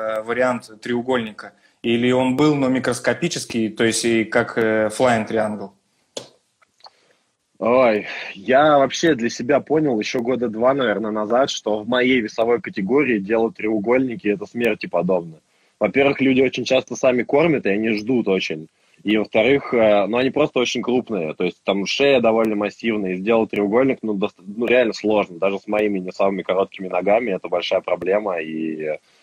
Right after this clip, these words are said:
Speaker 2: просто ты очень сильно рискуешь. Я на этом попадался несколько раз еще в начале, скажем так, своего пути. И я для себя потом сделал вывод, что щас вот в своей весовой категории, если,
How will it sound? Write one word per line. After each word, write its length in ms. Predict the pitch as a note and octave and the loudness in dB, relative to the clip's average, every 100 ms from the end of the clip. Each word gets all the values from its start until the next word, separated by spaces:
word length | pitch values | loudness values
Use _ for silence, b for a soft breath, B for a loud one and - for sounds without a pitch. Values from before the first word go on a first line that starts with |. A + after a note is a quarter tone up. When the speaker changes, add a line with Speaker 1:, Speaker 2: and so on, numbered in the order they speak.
| b _ | b _
Speaker 2:
просто 280 | A#2 - G2 | -2 0 0
ты 80 | |
очень 220 | B2+ - A#2 | 2 2 0
сильно 220 | B2+ A#2+ | 0 2
рискуешь. 480 | A2 - C#3 D#3 - | 0 0 0 2 2
Я 100 | G2+ | 2
на 100 | G#2 | 2
этом 220 | G2+ A2 | 0 -4
попадался 580 | G#2 G#2+ G#2+ A#2+ - B2 | 0 2 4 4 2 -4
несколько 420 | G#2+ - F#2+ G2+ | -6 -6 -6 0
раз 240 | G2 F2+ - _ _ _ _ _ | 2 0 -2 _ _ _ _ _
еще 380 | - - F2+ F2 | -10 -2 0 0
в 80 | G2 | -2
начале, 420 | G2+ A2+ G#2 F2+ | -4 0 0 0
скажем 300 | - F2 F#2+ | -4 -6 -2
так, 180 | F#2 F2+ | -4 -2
своего 240 | F#2 F2+ | -2 -2
пути. 420 | - G2 F#2+ F2 - b b b b | -4 -6 -2 -4 -4 b b b b
И 220 | G2+ F#2 | 0 2
я 120 | F#2+ | 2
для 120 | G#2+ G#2+ | 2 0
себя 120 | A2+ | 0
потом 260 | G#2+ G#2+ | 0 -2
сделал 280 | G#2+ A2 G#2+ | -2 0 2
вывод, 240 | A2 C#3 B2 | 2 2 -2
что 180 | - | -6
щас 240 | F#2 A2+ B2 | -2 0 0
вот 120 | G#2+ | -6
в 60 | - | -4
своей 300 | G#2+ A2 A2 | 0 2 2
весовой 300 | F#2+ G2+ F#2+ | 2 0 0
категории, 640 | - F2+ G#2+ C#3+ C#3+ F#2 | -2 0 2 4 4 2
если, 340 | F2+ - F2 | 0 -4 -8